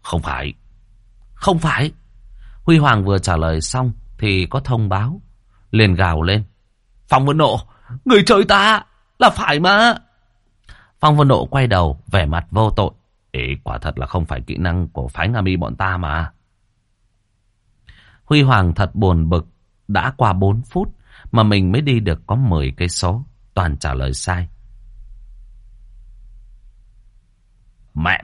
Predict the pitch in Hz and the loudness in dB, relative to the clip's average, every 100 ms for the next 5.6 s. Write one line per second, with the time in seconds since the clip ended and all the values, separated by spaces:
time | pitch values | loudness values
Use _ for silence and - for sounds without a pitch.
0 | - 69 78 113 90 - _ _ _ _ | -8 -8 0 0 0 -4 _ _ _ _
1 | _ 90 110 101 80 76 101 - 101 80 | _ -2 0 0 0 0 -2 -2 -2 -2
2 | - 117 101 101 90 - 107 73 - _ | 2 2 2 0 0 0 -2 -4 -12 _
3 | _ _ _ _ _ _ _ _ _ _ | _ _ _ _ _ _ _ _ _ _
4 | _ _ 160 160 123 73 - 135 107 82 | _ _ 0 2 2 2 0 0 2 0
5 | 69 - 87 - 82 71 | -2 -6 -8 -8 -8 -8